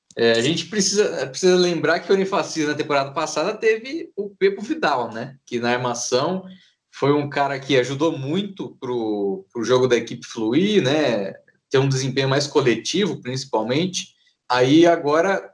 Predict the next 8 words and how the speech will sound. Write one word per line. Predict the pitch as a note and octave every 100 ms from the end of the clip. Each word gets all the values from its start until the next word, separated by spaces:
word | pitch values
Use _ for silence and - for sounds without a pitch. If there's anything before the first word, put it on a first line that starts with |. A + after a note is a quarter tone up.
| -
chega | - E3 E3+ G#3
o | F3
Arthur | F#3 F#3+ G3+ A3 -
Pecos, | D#3 D3+ - A#2+ A2
né, | B2+ C#3
né, | A#2+
nessa | A#2+ B2 B2+
posição | C3+ B2+ C3 D#3 G3 -